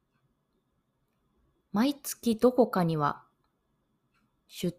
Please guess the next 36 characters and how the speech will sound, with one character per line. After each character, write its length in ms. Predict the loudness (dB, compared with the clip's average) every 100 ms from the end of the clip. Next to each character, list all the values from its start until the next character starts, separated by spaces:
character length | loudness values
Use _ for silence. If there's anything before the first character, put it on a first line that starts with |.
| _
張 320 | -4 0 2
に 240 | 2 -2 -4
行 40 |
っ 20 |
て 160 | -6 -4
い 140 | -4
て、 340 | 0 0 0 -8 _ _ _ _ _ _ _ _ _ _ _ _ _ _ _ _
ま 60 | -8
あ、 20 |
仕 180 | -2 0
事 340 | 2 2 2
で 120 | 4 4
は 240 | 4 2
あ 60 | 2
る 120 | 0
け 180 | -2 -2
れ 120 | -2
ど 160 | -2
も、 400 | -2 -2 -2 -12 _ _ _ _ _ _ _ _ _ _ _ _ _ _ _ _ _ _ _ _ _ _ _ _ _ _ _ -4
ど 140 | 0
こ 160 | 4 4
か 240 | 2 -4
に 260 | -4 -6 -14 _ _ _ _ _ _ _ _
旅 140 | -6 -4
行 300 | 2 4 4
す 220 | 0 -2
る 240 | -2 -6 _ _ _ _ _ _ _ _ _ _ _
と 140 | 2
い 100 | 4
う 100 | 2
こ 140 | 0 0
と 160 | 2
に 300 | 0 -4 -8 _ _ _ _ _ _ _ _
と 100 | -14
て 220 | 2 4
も 260 | 6 4 0